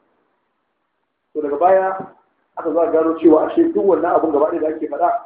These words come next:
kawai hasada ne na masu hasada, ko ɓatanci ne na masu ɓatanci.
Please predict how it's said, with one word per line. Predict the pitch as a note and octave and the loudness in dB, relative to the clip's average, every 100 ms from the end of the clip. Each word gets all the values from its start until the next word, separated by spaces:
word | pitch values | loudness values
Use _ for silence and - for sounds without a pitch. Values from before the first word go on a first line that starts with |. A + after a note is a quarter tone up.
| - _ - | -14 _ -2
kawai | F3+ D#3 | 0 0
hasada | F#3+ G#3+ G3+ D#3+ | 0 0 0 0
ne | F#3+ | -2
na | |
masu | F3+ D3 D3 | -2 -4 -6
hasada, | C#3+ D3+ - - _ _ _ _ _ _ - | -6 -6 -8 -14 _ _ _ _ _ _ -6
ko | F3 | 0
ɓatanci | G3 G3 A3 A3 F3+ | 2 2 0 0 -2
ne | F#3 | 0
na | |
masu | F3 - | 0 0
ɓatanci. | D#3 D#3 E3+ - | -2 -2 -8 -12